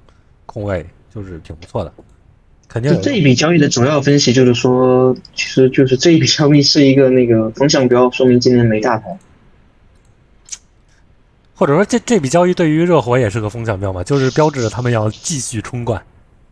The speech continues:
Speaker 1: 那你们觉得他们，
Speaker 2: 啊，
Speaker 1: 他们能冲冠吗？
Speaker 2: 我觉得这种不叫冲冠，这种也是你刚刚说那种再次困境。而且我觉得这个代价比那个换博扬代价付出的代价大多了。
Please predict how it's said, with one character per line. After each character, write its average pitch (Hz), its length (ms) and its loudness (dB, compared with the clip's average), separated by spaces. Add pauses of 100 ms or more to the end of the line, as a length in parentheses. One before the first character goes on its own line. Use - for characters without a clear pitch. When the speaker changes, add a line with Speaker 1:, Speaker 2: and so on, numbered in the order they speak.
(220)
Speaker 1:
那 127 120 -4
你 117 140 -6
们 90 120 -8
觉 107 100 -2
得 120 140 2
他 117 100 -6
们， 127 120 -4 (320)
Speaker 2:
啊， 120 360 2
Speaker 1:
他 120 80 2
们 120 120 0
能 123 120 2
冲 151 160 2
冠 170 160 2
吗？ 160 80 0
Speaker 2:
我 123 60 0
觉 113 40 -2
得 123 60 -4
这 185 80 -6
种 151 100 0
不 - 0 -
叫 - 0 -
冲 156 420 2
冠， 151 320 0
这 190 100 -4
种 135 180 2
也 107 140 2
是 180 160 0
你 120 140 2
刚 123 160 0
刚 135 100 0
说 139 120 0
那 139 60 2
种 110 260 0
再 135 120 -6
次 131 160 -14
困 117 240 -2
境。 120 140 -6 (540)
而 - 60 -14
且 - 80 -10
我 123 160 -4
觉 120 80 -2
得 143 100 4
这 240 140 -2
个 143 140 2
代 139 200 0
价 127 160 0
比 107 220 -2
那 131 140 2
个 117 100 2
换 127 220 -2
博 123 120 -4
扬 120 220 0
代 127 140 -2
价 113 180 -4 (140)
付 135 100 -18
出 123 140 -4
的 120 60 2
代 120 40 2
价 117 100 0
大 113 160 -6
多 110 220 -6
了。 107 60 -14